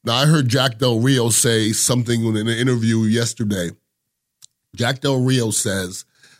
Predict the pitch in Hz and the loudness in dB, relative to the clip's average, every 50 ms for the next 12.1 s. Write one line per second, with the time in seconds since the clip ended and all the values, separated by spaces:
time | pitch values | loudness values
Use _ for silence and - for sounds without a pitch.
0 | _ _ 101 98 87 - - - 143 147 147 - - 120 120 123 120 110 104 101 | _ _ -6 -4 -2 -2 -2 0 2 2 0 0 0 2 2 2 2 2 0 -2
1 | 95 104 104 - _ _ _ _ _ _ _ _ _ _ - 113 113 113 120 120 | -4 -6 -10 -12 _ _ _ _ _ _ _ _ _ _ -4 0 0 2 2 2
2 | 120 123 127 117 - 110 107 120 113 104 92 92 92 - _ _ _ _ _ _ | 2 2 0 2 0 0 2 0 -2 -2 -4 -8 -14 -18 _ _ _ _ _ _
3 | 117 117 110 101 92 101 104 110 110 113 113 107 104 107 110 98 80 - - - | -2 -2 -2 -2 -4 -6 -2 -2 0 0 0 0 0 0 -2 -2 -4 -6 -8 -8
4 | - - - - _ 113 123 117 117 113 110 113 113 - _ _ _ _ _ _ | -8 -8 -8 -10 _ -4 -2 -2 0 0 -2 -4 -6 -8 _ _ _ _ _ _
5 | _ _ 208 262 247 - - - 180 165 - 113 113 101 104 117 123 127 127 120 | _ _ -4 0 0 2 2 2 2 0 0 -4 -6 -2 0 0 2 2 2 0
6 | 104 110 92 - - - - 120 117 117 104 90 80 78 95 107 110 120 135 135 | 0 -2 -6 -6 -8 -8 -4 -2 -2 0 -2 -2 -4 -4 -6 -4 -4 -4 -4 -6
7 | 135 131 - _ _ _ _ _ _ 233 208 147 113 110 - - 123 104 101 101 | -8 -10 -14 _ _ _ _ _ _ -2 -2 -2 -2 -2 -2 -4 -2 -2 -2 -2
8 | - - - - - 69 71 69 69 73 - - _ _ _ _ _ _ _ _ | -4 -4 -10 -14 -14 -12 -12 -12 -14 -16 -18 -20 _ _ _ _ _ _ _ _
9 | _ _ - 131 139 139 101 92 110 110 107 - - - - 85 85 - _ _ | _ _ -4 -4 -4 -4 -2 -2 -2 -2 -2 -4 -8 -10 -10 -10 -10 -16 _ _
10 | _ _ _ _ _ _ _ _ _ _ _ _ _ _ _ _ _ _ _ - | _ _ _ _ _ _ _ _ _ _ _ _ _ _ _ _ _ _ _ -8
11 | 127 - - 120 120 120 139 143 135 131 - 123 123 117 98 - - - - - | -8 -6 -4 -4 -2 0 0 -2 -2 -4 -4 -4 -2 -2 -2 -4 -6 -10 -10 -10
12 | - | -12